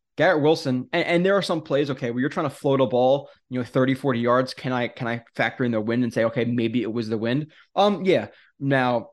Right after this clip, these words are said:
let's just, now without that context, would I say I want this ball outside and leading him? A hundred percent. So if the wind took it, which I cannot guarantee either way,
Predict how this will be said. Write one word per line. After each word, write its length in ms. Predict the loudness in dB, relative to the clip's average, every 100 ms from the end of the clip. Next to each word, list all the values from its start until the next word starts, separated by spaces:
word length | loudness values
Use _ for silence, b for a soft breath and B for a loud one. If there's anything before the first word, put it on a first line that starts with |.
| _ -6
let's 200 | -4 -2
just, 240 | -4 -4
now 300 | -6 -2 0
without 380 | 0 2 0 0
that 140 | -2
context, 500 | -2 -2 -2 -4 -6 b b b -20 -20 -20 -20 -20 _ -16
would 240 | -2 2 2
I 80 |
say 180 | 2 2
I 120 | 2
want 200 | 2 0
this 140 | -2 -4
ball 220 | -2 0
outside 400 | 0 -2 0 -2
and 80 | -2
leading 220 | -2 -2
him? 220 | -4 -6 -6
A 40 | -2
hundred 180 | -2
percent. 340 | 0 -2 -4 -4
So 220 | -4 0 0
if 180 | 0
the 100 | 2
wind 380 | 2 2 0 -4 -8
took 220 | -6 -2
it, 180 | -2 -2
which 140 | -4
I 60 | -4
cannot 300 | -2 -4 -2
guarantee 380 | -2 -2 -2 -6
either 380 | -2 -2 -2 2
way, 340 | 2 2 0